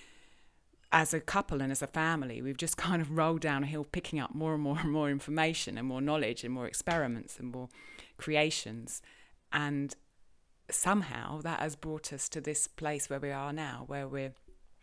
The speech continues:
eating, um, in a completely <laughs> different way to how I was as a child. And I'm involved in food in a very different way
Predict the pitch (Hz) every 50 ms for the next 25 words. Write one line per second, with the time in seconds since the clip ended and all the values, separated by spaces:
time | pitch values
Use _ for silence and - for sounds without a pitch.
0 | - - - - - - - - - - - - - - - - 151 143 - -
1 | 151 139 135 135 131 127 - - - - - - - - - - - - - -
2 | - 131 127 127 127 127 123 131 - - - 139 139 - - 135 147 175 165 156
3 | - - 143 - 147 156 - - 156 - - - 170 170 156 139 131 - 135 131
4 | 131 127 131 127 123 127 131 131 127 127 120 127 131 - - - 156 147 143 123
5 | 123 123 - - 143 135 143 143 143 143 143 139 - - - - - _ _ _
6 | _ _ _ - - - 143 139 131 151 147 160 165 165 151 135 127 127 110 113
7 | 107 - - 107 98 110 117 - 120 120 113 117 117 139 135 139 135 131 127 131
8 | - - - - 131 139 131 123 120 120